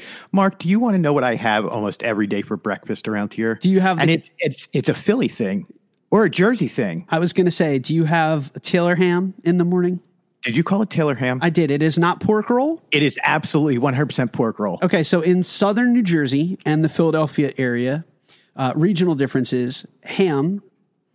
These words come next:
Speaker 2: breakfast ham, is called pork roll. Here in the North, we refer to it by its proper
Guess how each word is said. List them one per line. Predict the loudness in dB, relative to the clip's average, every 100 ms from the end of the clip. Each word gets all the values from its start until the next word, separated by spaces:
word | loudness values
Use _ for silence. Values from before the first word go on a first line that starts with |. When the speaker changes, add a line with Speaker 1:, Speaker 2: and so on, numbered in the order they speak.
| _ _
Speaker 2:
breakfast | -4 -4 -2 -4 -2
ham, | -4 -4 -8
is | -8 -6
called | -2 -2 -2 -6 -10 -6
pork | -4 -2 -6
roll. | -10 -10 _ _ _ _
Here | -4 0 2 0 -2 -2
in | 0 2
the |
North, | 2 2 0 -2 -8 _ _ _ _ _ -6
we | 0
refer | 2 2 0 -2 -2
to | 0 0
it | -2 -6 -12 _ -10
by | -2 0 0
its | -2 -4
proper | -6 -4 0 0 2 0